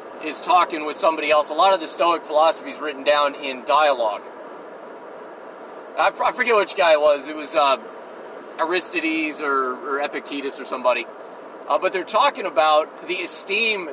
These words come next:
that, uh, tectones, that carpenters have.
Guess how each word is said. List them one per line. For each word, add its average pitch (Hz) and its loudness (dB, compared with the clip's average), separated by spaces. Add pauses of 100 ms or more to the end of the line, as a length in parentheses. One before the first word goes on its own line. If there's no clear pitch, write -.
that, 156 6
uh, 139 6
tectones, 208 -2
that 143 -6
carpenters 185 0
have. 110 -6